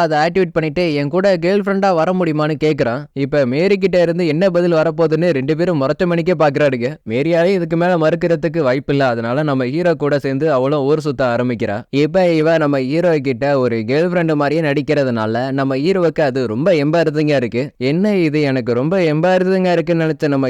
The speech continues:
ஹீரோ, நம்ம இப்ப டேட்டுக்கு வந்திருக்கோம், அதனால நீ என்ன பேரை சொல்லி கூப்பிடலாம்னு" சொல்றான். "ஓகே சார், இப்பல இருந்து நான் உங்களை பேர் சொல்லி மட்டுமே கூப்பிடுறேன், சாருன்னு கூட தேவையில்ல, பேரை மட்டும் சொன்னா போதும்." இவ ஃபைட்டரா இருக்கும் போது இவளோட மாஸ்டர் என்ன சொல்லியிருக்காங்கன்னா, "நீ ஸ்ட்ராங் ஆகுறதுக்காக மத்தவங்களோட ஸ்கில்ல காப்பி பண்ணாலும் பிரச்சனை கிடையாது, அதை நீ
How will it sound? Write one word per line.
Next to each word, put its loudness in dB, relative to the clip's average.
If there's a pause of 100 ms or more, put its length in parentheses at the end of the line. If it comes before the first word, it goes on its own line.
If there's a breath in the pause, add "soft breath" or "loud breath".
ஹீரோ, 0
நம்ம 0
இப்ப -2
டேட்டுக்கு 0
வந்திருக்கோம், 0
அதனால 0
நீ -2 (100)
என்ன 0 (140)
பேரை 2
சொல்லி 2 (120)
கூப்பிடலாம்னு" 0
சொல்றான். -2 (200)
"ஓகே 2
சார், 2
இப்பல 0
இருந்து 0
நான் 2
உங்களை 0
பேர் 0
சொல்லி 0
மட்டுமே 0
கூப்பிடுறேன், -2 (120)
சாருன்னு 0
கூட 2
தேவையில்ல, 2
பேரை 2
மட்டும் 0
சொன்னா 0
போதும்." -4 (160)
இவ 0 (120)
ஃபைட்டரா 2
இருக்கும் 0
போது 2 (100)
இவளோட 2
மாஸ்டர் 0
என்ன 0
சொல்லியிருக்காங்கன்னா, -2
"நீ -2
ஸ்ட்ராங் 0
ஆகுறதுக்காக 0
மத்தவங்களோட 2
ஸ்கில்ல 2
காப்பி 0
பண்ணாலும் 0
பிரச்சனை 0
கிடையாது, 0 (240)
அதை 0
நீ 0